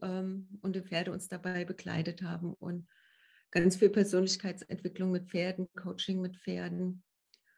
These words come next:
Und dieses Jahr ist das zum ersten Mal in der Schweiz,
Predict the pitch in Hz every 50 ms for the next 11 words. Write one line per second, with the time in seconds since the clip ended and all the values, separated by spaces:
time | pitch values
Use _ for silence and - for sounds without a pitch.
0 | _ _ _ _ _ _ _ _ _ _ - 180 180 175 175 175 175 175 - 196
1 | 185 208 214 208 - - - 202 196 190 185 190 - - 190 - - 196 190 -
2 | - - 175 - 202 202 - - - 202 185 175 - 170 156 156 - - - 170
3 | 175 220 277 277 - - -